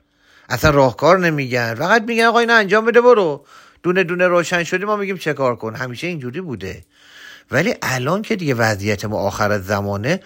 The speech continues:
اون روش ممکنه خیلی جواب نده، چون به درد کسی می‌خوره که کامل توجیه باشه.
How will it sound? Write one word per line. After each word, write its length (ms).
اون 260
روش 460
ممکنه 400
خیلی 400
جواب 500
نده، 520
چون 220
به 80
درد 240
کسی 380
می‌خوره 340
که 140
کامل 480
توجیه 460
باشه. 540